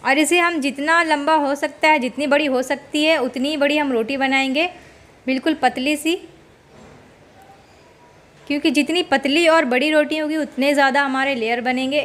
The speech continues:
और उतना ही ज़्यादा खाजा देखने में अच्छा लगेगा। अगर ये फट जाती है तो आपको tension लेने की ज़रूरत नहीं है,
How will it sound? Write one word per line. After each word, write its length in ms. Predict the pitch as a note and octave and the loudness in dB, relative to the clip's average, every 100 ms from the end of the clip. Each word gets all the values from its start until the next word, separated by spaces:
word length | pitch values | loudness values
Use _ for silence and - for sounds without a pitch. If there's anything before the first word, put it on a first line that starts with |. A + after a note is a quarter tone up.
| - - - - | -6 -18 -10 0
और 120 | B3+ | 2
उतना 300 | C4 B3+ C#4 | 2 0 0
ही 160 | D4+ D#4 | 0 2
ज़्यादा 300 | D4 C#4 C#4+ G#3+ - | 0 2 -2 -4 -6
खाजा 280 | B3 B3 C4 | 0 2 2
देखने 360 | A#3 A3+ A#3+ C4 | 2 2 2 0
में 120 | C#4+ | 0
अच्छा 260 | D4+ - | -2 -4
लगेगा। 360 | A3+ G#3+ G#3 G3+ G#3+ - - - - - - - - - - - - - - - - - - - - - - - - - - - - - - - - - - - - - - - - - - - - - | -2 -2 -2 -6 -10 -20 -20 -20 -20 -20 -20 -20 -20 -20 -20 -20 -20 -20 -20 -20 -20 -20 -20 -20 -20 -20 -20 -20 -20 -20 -20 -20 -20 -20 -20 -20 -20 -20 -20 -20 -20 -20 -20 -20 -20 -20 -20 -20 -12 -4
अगर 160 | A#3+ | 0
ये 120 | D4+ E4 | 0 0
फट 200 | C4+ C4+ | 0 2
जाती 280 | D#4 D4+ D#4+ | 2 0 -2
है 80 | |
तो 100 | E4 | 0
आपको 240 | C#4+ C4+ D#4 | -2 -2 -2
tension 320 | D4 C4 C#4 | -2 -2 -2
लेने 220 | C#4 C#4 | -4 -2
की 100 | C#4 | -2
ज़रूरत 360 | B3+ B3 C4+ C4+ | 0 0 -2 -2
नहीं 260 | B3+ B3+ | -2 -2
है, 140 | C#4+ | -2